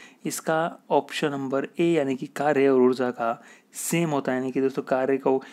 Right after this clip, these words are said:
माप किए गए बल की दिशा वस्तु के विस्थापन गुणनफल के बराबर होती है। ठीक है, और कार्य एक अदिश राशि है जिसका जो मात्रक है वो जूल होता है, कार्य का भी और ऊर्जा का भी होता है। ठीक है, ध्यान रखेंगे इस चीज़ को, कंफ्यूज नहीं होंगे, गलत करके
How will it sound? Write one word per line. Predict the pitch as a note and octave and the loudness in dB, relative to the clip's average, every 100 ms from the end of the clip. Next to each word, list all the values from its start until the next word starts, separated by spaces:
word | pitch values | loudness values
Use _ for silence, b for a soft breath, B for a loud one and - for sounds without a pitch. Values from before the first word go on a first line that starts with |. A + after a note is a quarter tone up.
| B - | B -2
माप | D3 D#3+ | 2 2
किए | - C#3+ | 0 2
गए | D3 | 4
बल | C#3+ C#3 | 4 2
की | C#3 | 0
दिशा | C#3 C#3 | -2 -2
वस्तु | C3+ D3 | -2 -2
के | C#3 | -4
विस्थापन | C3 C3+ C3 C3+ | -4 -6 -4 -2
गुणनफल | C3 C3 B2 B2+ | -2 -2 -6 -8
के | C3 | -8
बराबर | B2+ C#3+ C3+ C3 B2+ | -6 -4 -4 -4 -6
होती | A#2+ - B2 | -8 -6 -6
है। | B2+ B2 - _ _ _ _ _ | -4 -8 -10 _ _ _ _ _
ठीक | - D#3 | -6 -2
है, | G3+ G3+ _ - | -2 -4 _ -10
और | - | -2
कार्य | C#3+ C#3 C#3+ | 2 4 2
एक | C#3+ | 2
अदिश | D#3+ - | -2 -2
राशि | D3 - | -4 -2
है | C#3+ | -4
जिसका | C#3 - C#3 | -4 -4 2
जो | C#3 C3+ B B B B _ | 2 2 B B B B _
मात्रक | C#3+ E3 F3+ D#3 | 0 2 2 0
है | C#3+ | 0
वो | C3 B2 | 0 2
जूल | D3 D#3 | 2 2
होता | B2+ - A#2+ | 2 0 -4
है, | A#2+ | -2
कार्य | B2+ C3 D3+ | 2 4 4
का | D#3 | 2
भी | D3 D#3+ | 0 -2
और | D#3+ | -4
ऊर्जा | C3+ B2+ B2+ B2 | -2 -2 -2 -6
का | C3 | -6
भी | B2 | -6
होता | A#2 D#3+ | -8 -12
है। | C#3+ | -4
ठीक | F3+ | 2
है, | G#3+ A3+ B B B C3 | 2 0 B B B -8
ध्यान | D#3+ F3+ F#3+ | -2 2 2
रखेंगे | F#3+ F#3 F#3 F#3+ G3 - _ _ _ _ _ _ - | 2 2 4 2 -2 -16 _ _ _ _ _ _ -2
इस | E3 - | -2 0
चीज़ | E3+ E3+ | -2 0
को, | E3 E3 | -2 2
कंफ्यूज | E3 D3 B2 D#3 D#3+ D3 | 2 0 0 0 0 -2
नहीं | D#3 F3+ | 0 0
होंगे, | E3+ E3 | 0 -2
गलत | D3 C#3+ C#3 | 2 2 2
करके | - C#3 B2+ C#3+ | 0 -4 0 -2